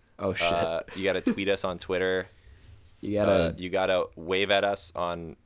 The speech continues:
Speaker 2: Tidal. We're
Speaker 1: You
Speaker 2: not on
Speaker 1: gotta
Speaker 2: Tidal.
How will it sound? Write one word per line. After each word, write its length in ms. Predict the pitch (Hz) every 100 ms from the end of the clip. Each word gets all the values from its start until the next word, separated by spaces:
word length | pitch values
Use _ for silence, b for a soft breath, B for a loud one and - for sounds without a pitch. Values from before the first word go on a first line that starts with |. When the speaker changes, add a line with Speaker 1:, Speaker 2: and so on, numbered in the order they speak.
| _ - -
Speaker 2:
Tidal. 500 | - 90 101 110 110 - b b b b b _ _ _ _ -
We're 80 |
Speaker 1:
You 60 | 101
Speaker 2:
not 80 | 107
on 60 | 101
Speaker 1:
gotta 20 | 92 85 80 78 76 76
Speaker 2:
Tidal. 140 | 78